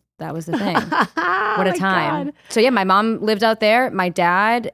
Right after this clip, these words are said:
Speaker 1: uh, owned a business at the time. So he, he flew every month.
Speaker 2: Aw, he miss
Speaker 1: And
Speaker 2: you?
Speaker 1: yeah,
Speaker 2: Did
Speaker 1: I
Speaker 2: you
Speaker 1: mean,
Speaker 2: miss him?
Speaker 1: Yeah, but they,
Speaker 2: Mm.
Speaker 1: like, you know, as an adult, I'm like, "Wow, that was a big sacrifice that my parents made."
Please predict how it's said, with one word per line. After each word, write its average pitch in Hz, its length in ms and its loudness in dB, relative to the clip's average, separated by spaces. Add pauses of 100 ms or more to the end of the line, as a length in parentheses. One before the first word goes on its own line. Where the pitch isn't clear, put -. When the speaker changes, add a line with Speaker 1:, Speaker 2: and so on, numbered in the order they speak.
(140)
Speaker 1:
uh, - 200 -4
owned 190 200 0
a 160 40 -4
business 185 280 0
at 226 80 -4
the 226 80 -6
time. 254 380 -2
So 185 220 -2
he, 208 600 -6 (380)
he 220 120 0
flew 285 160 2
every 269 520 2 (420)
month. 294 320 0 (420)
Speaker 2:
Aw, 262 420 2 (220)
he 202 60 0
miss 214 400 2
Speaker 1:
And 302 80 2
Speaker 2:
you? 392 140 2 (520)
Speaker 1:
yeah, 277 360 0
Speaker 2:
Did 233 100 0
Speaker 1:
I - 40 0
Speaker 2:
you 254 40 4
Speaker 1:
mean, 247 120 4
Speaker 2:
miss - 100 -2
him? 277 160 0 (320)
Speaker 1:
Yeah, 277 640 -2
but 220 160 -2
they, 302 140 2
Speaker 2:
Mm. 339 60 -2
Speaker 1:
like, 349 400 -2 (840)
you 240 120 -4
know, 214 100 0
as 214 140 0
an 233 60 -4
adult, 240 260 -2
I'm 208 60 -4
like, 185 100 -2
"Wow, 240 100 -2
that 190 40 0
was 190 100 -2
a 214 40 -6
big - 160 -6
sacrifice 180 420 -4
that 175 80 -10
my 170 120 -6
parents 180 640 -8
made." 175 560 -4